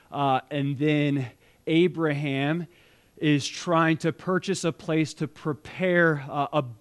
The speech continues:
burial ground for her, okay? And he's gonna purchase this cave, essentially. Um,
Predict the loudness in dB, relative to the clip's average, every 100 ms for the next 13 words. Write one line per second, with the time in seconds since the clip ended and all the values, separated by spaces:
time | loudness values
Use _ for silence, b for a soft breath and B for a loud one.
0 | _ 2 4 4 2 0 -4 -2 -2 -6
1 | -8 -6 -6 -6 -8 -10 -10 -8 -6 -4
2 | -4 -6 -6 -4 -4 -4 -6 -4 -4 -4
3 | -12 B B -20 -4 0 0 -2 -6 b
4 | b b -6 -4 -6 -6 -6 -10 -10 -12
5 | -16 b b b -6 -2 0 0 -2